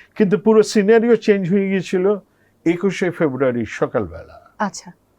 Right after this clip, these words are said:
Speaker 1: ভোরবেলা, আ-, আমার, আ, ছেলেকে নিয়ে আমি গেছি শহীদ মিনারে, ও তখন
Speaker 2: হুম, হুম,
Speaker 1: ছোট্ট।
Speaker 2: হুম, হুম। ফুল
Speaker 1: আমার
Speaker 2: জিপে।
Speaker 1: সেই মোটরসাইকেল নিয়ে, মধুর ক্যান্টিনে মোটরসাইকেলটা রেখে
Speaker 2: রেখে।
Speaker 1: আমি যখন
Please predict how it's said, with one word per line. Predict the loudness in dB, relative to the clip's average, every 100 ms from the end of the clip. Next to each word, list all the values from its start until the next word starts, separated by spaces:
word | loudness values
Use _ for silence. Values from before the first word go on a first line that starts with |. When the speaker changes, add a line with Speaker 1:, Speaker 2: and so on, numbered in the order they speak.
| _ _ _ -4
Speaker 1:
ভোরবেলা, | 0 0 0 -2 0 0 0
আ-, | -2 -2 -2 -2 -4 -4
আমার, | -4 -2 -2 -2
আ, | -4 -6 -8 -10 -20 -8
ছেলেকে | -4 -2 -2 -4
নিয়ে | -4
আমি | -4 -4
গেছি | -4 -6 -8
শহীদ | -6 -6 -6
মিনারে, | -10 -8 -8
ও |
তখন | -10 -12 -10
Speaker 2:
হুম, | -8
হুম, | -8 -6
Speaker 1:
ছোট্ট। | -8
Speaker 2:
হুম, |
হুম। | -8 -16 -20 _ _
ফুল | 0
Speaker 1:
আমার | 0 -2
Speaker 2:
জিপে। | -2
Speaker 1:
সেই | -4
মোটরসাইকেল | -2 -4 -6 -4 -6 -6
নিয়ে, | -8 -8 -10 -12 _ _ _ _ -6
মধুর | -2 0 0
ক্যান্টিনে | -2 0 0
মোটরসাইকেলটা | 0 -2 -6 -6 -6 -6 -4 -4 -4 -8 -6 -4
রেখে | -4 0 0
Speaker 2:
রেখে। | 0 -10 -20 _
Speaker 1:
আমি | -6 -4 -4
যখন | -4 -4 -4 -6 -8 -8